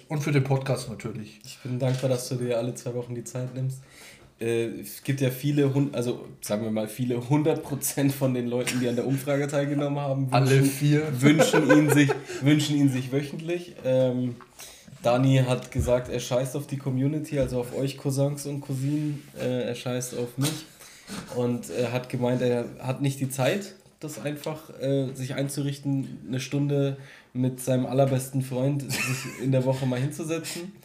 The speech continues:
Speaker 2: Schwach, möchte man meinen, aber er ist halt busy mit seinem Instagram-Zeug und so und das ist dann okay.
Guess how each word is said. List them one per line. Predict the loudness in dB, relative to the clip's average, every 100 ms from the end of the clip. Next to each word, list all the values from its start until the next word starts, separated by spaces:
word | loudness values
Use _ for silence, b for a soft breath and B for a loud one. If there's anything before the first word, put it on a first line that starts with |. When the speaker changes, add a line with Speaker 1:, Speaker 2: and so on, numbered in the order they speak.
| B B B B
Speaker 2:
Schwach, | -12 -8 -2 0 0 -2 -12 B B
möchte | 0 0 0 -2
man | -2
meinen, | 0 -2 0
aber | 2 2
er | 0
ist | 0
halt | 0 0
busy | -2 -2
mit | -2 -2
seinem | 0 0
Instagram-Zeug | -2 -4 -2 0 -2 -2 -2 -2
und | -4
so | -6 -6 -6
und | -8 -10 -10 -12 -16 -18
das | -16
ist | -12
dann | -12
okay. | -14 -14 -14